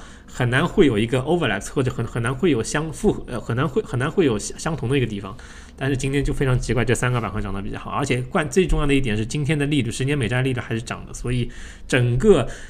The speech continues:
前段时间画的一些，起码前段时间一些故事线的话，今天是整个崩溃的。今-，今天是，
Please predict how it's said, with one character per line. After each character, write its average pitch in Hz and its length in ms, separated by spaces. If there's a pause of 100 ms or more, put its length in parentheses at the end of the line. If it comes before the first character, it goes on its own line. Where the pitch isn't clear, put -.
(160)
前 - 280
段 175 120
时 127 200
间 135 140
画 127 280
的 110 80
一 117 80
些， 123 300
起 - 200
码 143 120
前 - 120
段 139 120
时 127 60
间 131 80
一 127 40
些 135 80
故 139 220
事 117 100
线 117 160
的 104 80
话， 98 80
今 131 160
天 127 100
是 127 80
整 113 240
个 113 80
崩 123 220
溃 127 140
的。 98 80
今-， 120 160
今 160 120
天 165 120
是， 143 100